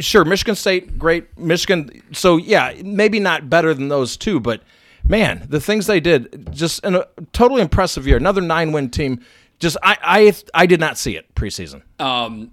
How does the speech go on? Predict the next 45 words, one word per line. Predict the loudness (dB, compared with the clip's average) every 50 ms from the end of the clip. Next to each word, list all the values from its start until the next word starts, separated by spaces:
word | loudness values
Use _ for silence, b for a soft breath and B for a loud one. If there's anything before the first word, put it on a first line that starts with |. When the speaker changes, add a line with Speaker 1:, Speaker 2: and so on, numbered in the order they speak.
| -10
Speaker 2:
I'm, | -8 -6 -6 -4 -4
I'm | -4 -4 -2
doing | -2 -2 -2 -2
this | -4 -6 -6
small | -6 -6 -4 -2 -2 -2 -2
little | -4 -6 -8
breakdown | -6 -4 -6 -6 -4 -6 -6 -6 -6
after | -8 -10 -10 -12 -12
each | -12 -12 -12
one. | -14 -14 -14 -14 -18 -20 _ _
Eight | -2 -2 -2 -2 -4 -10 _ _ _ _ _ _ -10
teams | -6 -6 -6 -6 -8 -10 -12 -14 -14 -14 -14 -14 -16 _ _ _ _ _ -16
should | -12 -8 -8 -6
feel | -6 -6 -6 -6
pretty | -6 -6 -6 -6
good | -6 -6 -6 -6
about | -8 -10 -10
how | -8 -10 -10
the | -8 -10
year | -10 -10 -12
went | -12 -10 -10 -10 -10 -10 -12 -14
or | -18 -16 -14
ended. | -12 -12 -12 -10 -10 -12 -12 -14 b b b b b b b b _ _ _
One | -10 -6 -4 -4 -2 -4 -2
definitely | -2 -4 -4 -4 -6 -10 -8 -8 -10 -10 -12 _ _ _
probably | -12 -8 -8 -6 -6 -6 -8 -10
does | -10 -8 -8 -8 -8 -8 -10
not, | -8 -6 -4 -4 -4 -6 -6
and | -6 -6
another | -4 -4 -4 -6 -6
one's | -6 -8 -8 -10 -14
debatable. | -16 -14 -12 -10 -10 -10 -10 -12 -14 -20 -16 -12
Okay, | -12 -10 -10 -8 -8 -8 -10 -10 _ -8
this | -8 -8 -8
is | -10 -14 -10 -6 -2
obviously | -2 -2 -2 -4 -8 -10 -10 -10
one | -10 -8 -8 -8 -8 -8 -10 -14 b b b b b b
that | -12 -10
feels | -8 -6 -4 -4 -6 -6 -8
good. | -6 -6 -6 -6 -8 _ _ -10
Purdue | -4 -2 -2 -2
finishes | -2 -2 -6 -6 -6 -8 -8 -10
nine | -8 -6 -6 -6 -6 -6 -8
and | -8 -10 -10
four | -10 -10 -10 -10 -10 -12